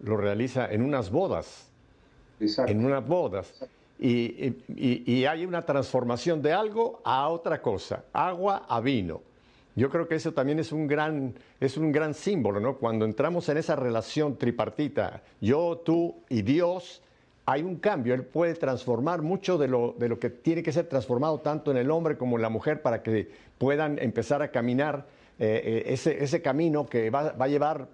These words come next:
Speaker 1: va a traer a veces dificultades, a veces va a haber problemas. Nadie pinta que un matrimonio es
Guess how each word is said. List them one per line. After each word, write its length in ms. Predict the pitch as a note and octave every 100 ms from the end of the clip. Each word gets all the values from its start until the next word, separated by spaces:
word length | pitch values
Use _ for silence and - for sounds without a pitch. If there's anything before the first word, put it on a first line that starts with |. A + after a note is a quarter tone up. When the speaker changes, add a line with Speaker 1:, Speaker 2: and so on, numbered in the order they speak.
| -
Speaker 1:
va 140 | A2
a 80 | C#3
traer 440 | C3+ C3 D3 D3 A#2+
a 100 | -
veces 300 | G2+ C#3 D3
dificultades, 960 | B2+ B2 A2+ A2+ - D3 C#3+ C#3 C3+ -
a 60 | G#2+
veces 260 | A#2+ A#2+
va 60 | B2
a 40 |
haber 220 | B2 B2+ A#2+
problemas. 640 | A#2 C3 D#3 D3+ C#3+ - - - - -
Nadie 340 | A#2+ D3+ D#3
pinta 400 | D3+ D3+ D#3+ D3+
que 80 | C3
un 60 | D3
matrimonio 500 | C#3+ C3+ C3+ D3+ C#3+
es 360 | C#3+ - -